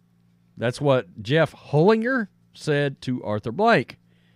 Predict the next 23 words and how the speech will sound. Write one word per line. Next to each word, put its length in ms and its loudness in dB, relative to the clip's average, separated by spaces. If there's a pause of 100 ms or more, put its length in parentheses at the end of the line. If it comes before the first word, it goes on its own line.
(640)
It 160 4
has 280 4
been 200 4
tough. 360 4
We 140 2
certainly 460 -2
had 220 2
high 260 6
<laughs> 80 -2
hopes 380 4
for 260 -4
Desmond 640 -2
Ridder. 380 -2 (680)
He 160 0
has 160 4
done 320 2
some 220 -2
good 260 2
things 300 0
for 200 0
us 180 2
this 260 2
year. 360 0